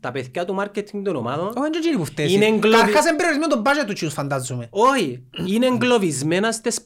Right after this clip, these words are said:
Speaker 1: πωλήσεις παρά στο marketing. Δηλαδή, βουράζουν το χορηγό, πιάστα, και οι αποφάσεις έρχονται από τη διοίκηση, από τις διοικήσεις, είτε εταιρείας, είτε σωματείου. Δεν έχουν το ελεύθερο να δημιουργήσουν κάτι τα παιδιά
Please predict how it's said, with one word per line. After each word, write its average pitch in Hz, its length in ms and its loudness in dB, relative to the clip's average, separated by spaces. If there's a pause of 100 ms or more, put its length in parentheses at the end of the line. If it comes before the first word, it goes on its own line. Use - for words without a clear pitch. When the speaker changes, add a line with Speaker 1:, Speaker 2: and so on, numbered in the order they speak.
(140)
Speaker 1:
πωλήσεις 170 1160 0 (640)
παρά 151 260 0
στο 151 320 -4
marketing. 131 760 -6
Δηλαδή, 156 580 0
βουράζουν 208 320 4
το 202 60 2
χορηγό, 185 540 0
πιάστα, 196 500 -4 (200)
και - 120 -6
οι 165 40 -2
αποφάσεις 165 480 -4
έρχονται 220 420 -4
από 214 160 -4
τη 220 100 -6
διοίκηση, 180 760 -8
από 156 60 -8
τις 139 160 -6
διοικήσεις, 139 480 -8
είτε 160 360 -6
εταιρείας, 151 380 -8
είτε 165 100 -8
σωματείου. 139 540 -10 (140)
Δεν 165 220 0
έχουν 170 440 -2
το 143 120 -4
ελεύθερο 135 800 -6 (540)
να 135 140 -6
δημιουργήσουν 143 680 -4
κάτι 151 380 -2
τα 143 120 -4
παιδιά 135 680 -8